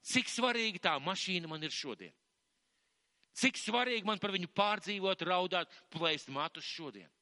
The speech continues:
Nu, nav taču. Dievs parūpēsies, sakārtosies, viss saremontēsies. Es varu dzīvot tālāk, jo man priekšā ir kaut kas daudz, daudz vērtīgāk. Otra lieta,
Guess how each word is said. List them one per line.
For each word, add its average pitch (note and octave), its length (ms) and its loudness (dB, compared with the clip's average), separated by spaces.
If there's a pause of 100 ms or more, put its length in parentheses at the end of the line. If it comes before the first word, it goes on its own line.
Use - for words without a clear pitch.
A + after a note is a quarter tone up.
(500)
Nu, D#3 160 -2
nav G3+ 320 4
taču. - 260 -14 (720)
Dievs F#3 320 2
parūpēsies, G3+ 680 2 (240)
sakārtosies, F#3 880 2 (160)
viss F#3 240 2
saremontēsies. F#3 880 2 (500)
Es F#3 140 2
varu F3+ 140 2
dzīvot G3 340 4
tālāk, G3+ 420 4
jo E3+ 80 4
man D3 160 2
priekšā D#3+ 400 2
ir - 60 -8
kaut C#3+ 220 0
kas - 100 -10 (180)
daudz, D3 400 4
daudz C3+ 300 2
vērtīgāk. A2+ 500 2 (600)
Otra A3 260 4
lieta, E3 460 2